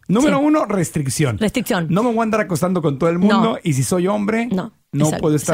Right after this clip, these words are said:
Speaker 1: estarme, eh,
Speaker 2: Exacto.
Speaker 1: teniendo orgasmos
Speaker 2: Exacto.
Speaker 1: constantemente.
Speaker 2: Y tenés que... Eh, vibrar más alto, tenés que aumentar tu vibración. Yo lo que hago con mis pacientes, eh, para aumentarle la vibración es que hacemos ejercicios de meditación,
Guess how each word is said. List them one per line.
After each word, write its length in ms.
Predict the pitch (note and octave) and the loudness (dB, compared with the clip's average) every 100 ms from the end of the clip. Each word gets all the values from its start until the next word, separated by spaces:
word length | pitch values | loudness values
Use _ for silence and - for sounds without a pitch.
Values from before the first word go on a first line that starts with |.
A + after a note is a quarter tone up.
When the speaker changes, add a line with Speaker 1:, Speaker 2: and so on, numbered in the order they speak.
| D3+ | 0
Speaker 1:
estarme, 400 | D3 C#3 C3 - | 0 0 -2 -6
eh, 440 | C3 A#2+ A2+ A2 G#2+ | -6 -4 -4 -6 -8
Speaker 2:
Exacto. 240 | - - - | -8 -6 -2
Speaker 1:
teniendo 260 | D3+ D#3+ | 0 0
orgasmos 680 | D3+ C#3+ C3 C#3+ B2+ - - - | 0 -2 0 0 -2 -6 -14 -8
Speaker 2:
Exacto. 320 | F3 F#3 E3 | -4 -2 -2
Speaker 1:
constantemente. 600 | C3+ - C#3 C#3+ B2+ A2 | -2 -2 -2 -2 -2 0
Speaker 2:
Y 60 | A3 | 0
tenés 340 | A#3 B3 D4+ | 0 0 -2
que... 400 | - D4+ C#4 - - | -2 -2 -2 -4 -6
Eh, 200 | G#3 G3 - _ _ - | -4 -4 -10 _ _ -4
vibrar 500 | F#3 G#3 A#3 B3 C4 | 0 0 0 0 0
más 260 | A#3+ G#3 F3+ | 0 -2 -4
alto, 380 | C#3+ - - | -6 -8 -10
tenés 260 | - G3 A3 | -6 -4 -4
que 100 | C4 | -4
aumentar 420 | A3+ G3 F#3+ A3+ | -2 -2 -2 -4
tu 140 | A3 A#3 | -4 -4
vibración. 680 | F#3+ F3 E3+ - - - - _ - - | -2 -2 -4 -4 -6 -8 -18 _ -20 -8
Yo 180 | - C4 | -2 0
lo 140 | C#4 | 0
que 80 | B3+ | 0
hago 160 | C4 A#3 | 0 0
con 140 | A#3 | 0
mis 120 | A3 | 0
pacientes, 640 | - F#3+ B3+ C4+ D#4+ C4+ - | -2 -2 -2 -2 -2 -4 -2
eh, 160 | G#3 | -2
para 160 | G#3 G3 | -2 -2
aumentarle 340 | G3 F#3 B3+ | -2 -2 -2
la 100 | B3+ | -2
vibración 500 | A3 G3 G3+ B3+ C4+ | -2 -2 -2 -2 -2
es 80 | C4+ | -2
que 100 | G#3 | -4
hacemos 360 | - A3+ A#3 - | -2 -2 -4 -4
ejercicios 580 | G3 G3+ F3+ A3+ B3+ G3+ | -6 -4 -6 -4 -4 -2
de 80 | F#3+ | 0
meditación, 840 | F#3+ F3 F#3 - G#3 B3+ E4+ | 0 -2 -4 -2 0 0 -2